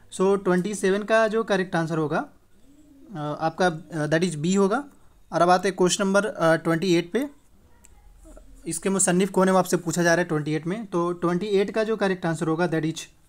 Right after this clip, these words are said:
D होगा। अ, क्वेश्चन नंबर ट्वेंटी नाइन, कलीमुद्दीन अहमद कौन हैं, वो आपसे पूछा जा रहा है। So ट्वेंटी नाइन का करेक्ट आंसर, अ, that is B होगा। अब आते हैं क्वेश्चन नंबर,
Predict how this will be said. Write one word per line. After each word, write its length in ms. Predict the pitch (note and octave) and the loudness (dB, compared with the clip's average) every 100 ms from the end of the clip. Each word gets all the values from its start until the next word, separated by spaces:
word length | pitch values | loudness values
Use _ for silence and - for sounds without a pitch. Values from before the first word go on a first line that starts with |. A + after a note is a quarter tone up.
| D3+ D3 | -6 -2
D 120 | G3+ | 2
होगा। 220 | G3 G#3 | 2 0
अ, 80 | C#4+ - - _ _ - - - - | -2 -12 -20 _ _ -20 -20 -16 0
क्वेश्चन 440 | D#3 D#3+ F3 F3+ | 2 2 2 0
नंबर 80 | A3 | -2
ट्वेंटी 280 | G3+ F#3+ F#3 | 0 0 2
नाइन, 240 | E3+ C3 A2+ - _ - - - - - - | 0 -2 -10 -20 _ -20 -20 -20 -20 -20 -4
कलीमुद्दीन 500 | E3+ F#3 F#3+ F#3 A3+ | 0 2 2 0 2
अहमद 380 | G3+ F#3 F#3+ - - | 4 4 4 0 -4
कौन 360 | F3 F3 F#3+ F#3 - - - - | 2 4 4 -2 -12 -20 -20 -6
हैं, 300 | E3+ E3+ D#3+ | 0 2 4
वो 100 | E3 | 2
आपसे 200 | E3 E3 | 0 -2
पूछा 260 | D3+ D3+ | -4 -4
जा 140 | C#3+ C3 | -4 -4
रहा 100 | A#2+ | -8
है। 140 | A#2 - - | -12 -20 -8
So 220 | - G#3 | 0 0
ट्वेंटी 300 | G3+ F#3 G#3 | 2 0 0
नाइन 220 | G3+ G3 | -2 -2
का 160 | G#3 A3 | 0 0
करेक्ट 300 | G#3 F#3+ F#3 | 2 -2 0
आंसर, 280 | E3+ F#3 F#3 | -2 0 -2
अ, 420 | D#3+ - D#3 D3+ | -4 -4 -2 -2
that 260 | D3 D3+ D#3 | 0 -2 -4
is 300 | E3+ D#3 D3 | -6 -6 -2
B 140 | F3 | 0
होगा। 260 | F3+ G3+ C4+ - _ _ _ - | 0 0 -4 -14 _ _ _ -2
अब 140 | E3+ | 4
आते 180 | F#3+ G3 | 4 4
हैं 120 | G#3 | -2
क्वेश्चन 320 | G#3 F#3 F3+ G3+ | 2 0 2 0
नंबर, 260 | F#3+ A#3 | 2 2